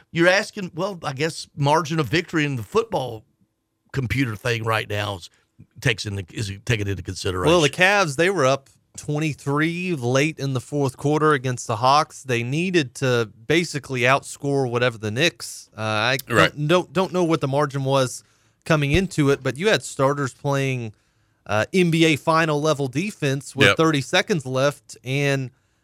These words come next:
Speaker 2: I, that could get disastrous,
Speaker 3: Yeah, and
Speaker 2: quite
Speaker 3: J B
Speaker 2: frankly.
Speaker 3: Bickerstaff was talking openly
Speaker 1: Yeah.
Speaker 3: about that. He's like, "Listen, we, you know, this is, we had to do this,
Speaker 2: Yep.
Speaker 3: and we wanted to,
Speaker 1: But that's
Speaker 3: to
Speaker 1: not what the
Speaker 3: advance."
Speaker 1: game's about.
Speaker 3: Right.
Speaker 1: Okay? The, to your little silly in-season tournament.
Speaker 3: I agree.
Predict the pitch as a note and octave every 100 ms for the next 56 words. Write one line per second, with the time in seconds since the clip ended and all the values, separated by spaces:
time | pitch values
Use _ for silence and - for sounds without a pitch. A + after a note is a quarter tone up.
0 | _ _ G2 - _ G#2 B2 F#3 A#3+ -
1 | E3+ B2+ E3 C#3 A#2+ C3 A#2+ G2+ - A2+
2 | G2+ F#2+ F#2+ C3 D3 C3+ C#3+ C#3+ - B2
3 | G#2+ A#2+ - C3 B2 A#2 A2 A2 - G3+
4 | A2 F2+ B2 D#3+ G2+ F#2+ G2 G#2+ F#2+ A#2+
5 | D3+ F#2+ E2+ F2 G2+ F2 F2+ E2+ G2 -
6 | - - F2+ A#2+ G2+ F2+ D#3 G#2+ A2+ B2
7 | G2+ G#2+ G#2 G#2+ G2 G#2 A3 - A#2+ B3
8 | A#3 G3 E3+ E3+ C#3 A#2 A2+ D#2+ - G#2+
9 | G2 E2 - A#2 D#3 D3 D3 C3 D#3 D3+
10 | E3 D#3+ D3+ E3 F3+ E3 - F3+ E3+ E3
11 | E3 F3 E3+ D3 - F3 C3+ C#3+ A2+ D3+
12 | B2+ G#2+ - _ _ _ _ _ - G2+
13 | F2+ F2